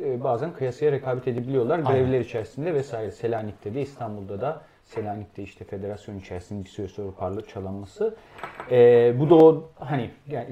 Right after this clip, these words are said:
Speaker 1: gerçi günümüzün sosyalist hareketleriyle belki bir paralellik, e, daha olarak değerlendirilebilir. Tabii işçi sınıfı meselesini,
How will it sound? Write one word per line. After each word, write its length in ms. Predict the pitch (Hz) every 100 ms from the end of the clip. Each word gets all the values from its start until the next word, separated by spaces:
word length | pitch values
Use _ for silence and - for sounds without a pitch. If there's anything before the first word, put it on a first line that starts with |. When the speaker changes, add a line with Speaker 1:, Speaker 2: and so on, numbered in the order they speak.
| 127
Speaker 1:
gerçi 300 | 117 - 123
günümüzün 320 | 113 107 123
sosyalist 440 | 113 110 120 -
hareketleriyle 580 | 107 98 98 117 139 151
belki 440 | 101 - 135 143 135 117
bir 100 | 113
paralellik, 640 | - 98 92 92 139 - - - - - 131
e, 360 | 117 113 113 110
daha 200 | 117 139
olarak 540 | 123 113 151 - 170
değerlendirilebilir. 760 | 135 139 139 135 135 135 160 302
Tabii 200 | 240 233
işçi 300 | 214 - -
sınıfı 300 | 277 302 -
meselesini, 680 | 233 208 226 202 - 220 220